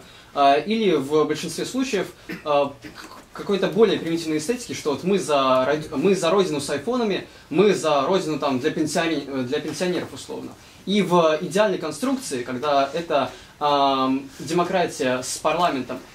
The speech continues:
и отсутствует какое-либо, а, влияние финансовой дискриминации, какого-либо лоббизма, это становится просто натуральной давкой. А, натуральной давкой биологических организмов. Вот какой популяции больше, которая,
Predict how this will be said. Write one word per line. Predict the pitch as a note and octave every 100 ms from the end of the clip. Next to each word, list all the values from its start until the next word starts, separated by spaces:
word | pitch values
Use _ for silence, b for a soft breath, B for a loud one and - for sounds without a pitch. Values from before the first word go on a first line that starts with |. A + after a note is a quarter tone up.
| B
и | F3+
отсутствует | F3+ D#3+ A3+ G3+ F3+
какое-либо, | - G3 F#3 D3+ D3
а, | C3+ C3 B2+ C3+ C3 C3
влияние | C3 D#3+ E3+ C#3+
финансовой | F3 E3+ D#3+
дискриминации, | D3+ - F3 A3 C4+ - C3 - - - - - - -
какого-либо | - E3 E3 D#3+ E3
лоббизма, | D#3 E3+ C4+ F3 - B B
это | D3
становится | - B3 B3+ -
просто | F#3 G#3 F3
натуральной | E3 F3 F#3+ E3
давкой. | C3+ D3+ - - - - B B B
А, | - C#3+
натуральной | D3+ F#3 F3+
давкой | D3 G3 - C#3+
биологических | D3+ D#3+ E3 D#3+ C#3+
организмов. | C#3+ G3+ C4 F3 -
Вот | E3
какой | F3+ G3
популяции | G#3 - F#3 E3 F#3
больше, | F3+ C#4+ - -
которая, | - D3+ C#3+ B2